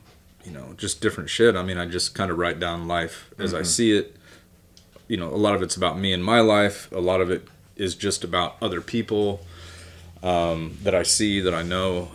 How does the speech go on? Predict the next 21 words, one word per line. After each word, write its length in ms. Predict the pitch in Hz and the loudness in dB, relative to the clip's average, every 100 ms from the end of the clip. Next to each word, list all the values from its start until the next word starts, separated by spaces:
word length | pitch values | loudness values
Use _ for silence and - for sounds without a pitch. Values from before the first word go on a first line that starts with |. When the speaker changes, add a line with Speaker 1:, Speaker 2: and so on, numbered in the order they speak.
| - | -12
Speaker 1:
Um, 460 | 76 62 69 71 - | -12 -12 -14 -16 -12
sometimes 460 | - 107 95 92 82 | -4 -2 0 -2 -2
it's 100 | 76 | -2
strangers, 440 | - 110 107 98 - | 2 2 2 -2 -4
sometimes 480 | 78 - 80 78 | -8 -10 -12 -12
it's, 340 | 76 - - - 110 | -12 -12 -12 -12 -12
you 80 | |
know, 140 | 80 80 | -10 -8
friends 460 | - 117 90 85 | 0 0 0 -6
or 120 | 85 85 | -10 -8
whatever. 420 | 92 98 87 92 - - - - - - - | -2 -2 -2 -6 -12 -20 -20 -20 -20 -20 -4
Um, 480 | 98 92 87 85 85 - - _ - - - - _ - | 2 4 4 2 -6 -14 -20 _ -20 -20 -20 -20 _ -6
you 100 | 117 | -2
know, 160 | 98 | 0
but 100 | 92 | 4
everything 480 | 104 104 98 104 98 | 4 4 2 0 -2
from, 580 | 92 98 87 85 85 80 - - - - - - _ - - - _ - - - | -2 -2 0 0 -4 -8 -14 -20 -20 -20 -20 -20 _ -20 -20 -20 _ -20 -20 -18
uh, 540 | - - 71 - - - - - - | -14 -12 -12 -14 -14 -16 -18 -20 -20
fucking 580 | - - - 65 65 65 - - _ _ - | -14 -12 -10 -12 -14 -16 -20 -20 _ _ -12
when, 420 | 117 101 92 92 90 | -4 -2 -2 -2 -4
uh, 320 | 87 90 | -4 -8